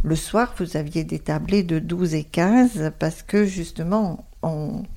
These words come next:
on venait partager un moment de convivialité, parce qu'on s'était retrou-, on se connaissait sur la plage, et cetera. Et il y avait, on avait des tablées immenses.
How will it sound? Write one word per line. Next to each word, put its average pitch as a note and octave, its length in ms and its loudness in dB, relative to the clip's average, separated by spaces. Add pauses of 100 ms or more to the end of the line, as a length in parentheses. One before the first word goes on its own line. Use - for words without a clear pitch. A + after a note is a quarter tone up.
(420)
on D#3+ 80 -2
venait D#3 340 0
partager F#3 960 4
un E3 160 4
moment E3 400 2
de E3 220 0
convivialité, E3 1200 -2
parce - 280 -10
qu'on - 180 -6
s'était - 320 -8
retrou-, - 400 -12 (280)
on D3+ 60 -8
se - 80 -12
connaissait - 480 -8
sur - 240 -10
la D3+ 140 -6
plage, F#3 380 -6
et - 80 -12
cetera. - 480 -6 (420)
Et - 60 -8
il - 80 -6
y B3+ 40 -2
avait, - 200 -6
on E3+ 140 0
avait D#3+ 200 0
des D3+ 160 -8
tablées G#3+ 400 0
immenses. A#3+ 680 4